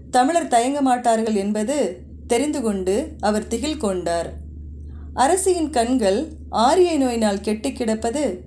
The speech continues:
தமிழகத்தையே கெடுத்துவிடும் என்று துக்கித்தார். சுவடிகளை புரட்டும் தமிழ் புலவர் இனி ஸ்லோகம் கூறுபவருக்கு அடைப்பம் தாங்கும் நிலை வருமோ என்று அஞ்சி, அறிவுத்துறையிலே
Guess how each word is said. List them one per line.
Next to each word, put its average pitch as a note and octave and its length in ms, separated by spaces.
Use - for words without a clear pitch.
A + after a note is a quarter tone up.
தமிழகத்தையே C#4 840
கெடுத்துவிடும் B3+ 580
என்று G#3 220
துக்கித்தார். G#3+ 720
சுவடிகளை E4 680
புரட்டும் C4 440
தமிழ் A#3+ 280
புலவர் A3 460
இனி C4 240
ஸ்லோகம் D4+ 520
கூறுபவருக்கு A3+ 720
அடைப்பம் D4 540
தாங்கும் A3+ 340
நிலை A#3 240
வருமோ A#3 360
என்று A3 380
அஞ்சி, G3+ 680
அறிவுத்துறையிலே A#3+ 1120